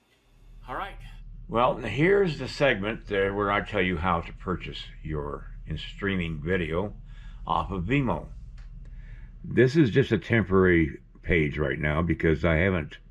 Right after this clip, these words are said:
created the nine reviews of my current instructional videos,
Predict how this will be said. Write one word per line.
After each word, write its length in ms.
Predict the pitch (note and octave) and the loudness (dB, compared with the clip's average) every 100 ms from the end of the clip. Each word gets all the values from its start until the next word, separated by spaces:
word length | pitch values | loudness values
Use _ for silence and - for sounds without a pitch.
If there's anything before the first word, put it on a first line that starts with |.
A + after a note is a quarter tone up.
| - - - - | -20 -20 -20 -16
created 720 | - A#2 G#2+ G2+ F#2 E2+ D#2+ C#2 - | 0 8 8 8 6 2 0 -4 -8
the 260 | C#2 D#2+ D#2 | 0 2 4
nine 580 | F#2 F#2+ F#2+ F2+ D#2+ - | 4 4 4 2 0 0
reviews 1000 | D#2+ E2 D2 E2+ G2+ F2 D2+ F#2+ G2 - - - - - - | 4 4 4 6 6 6 2 -2 -6 -12 -20 -20 -20 -20 -2
of 260 | F#2 A#2+ F#2 | 4 6 6
my 440 | F2+ D2+ C2+ B1 - - | 2 2 -2 -6 -12 -6
current 420 | - G2 D#2 D2+ - - - | 2 4 4 -2 -10 -16 -4
instructional 560 | D#2 - F#2 D2+ D2+ C2 | -4 0 0 0 -4 -2
videos, 460 | C#2 C2+ C#2+ G#2+ | 0 0 2 0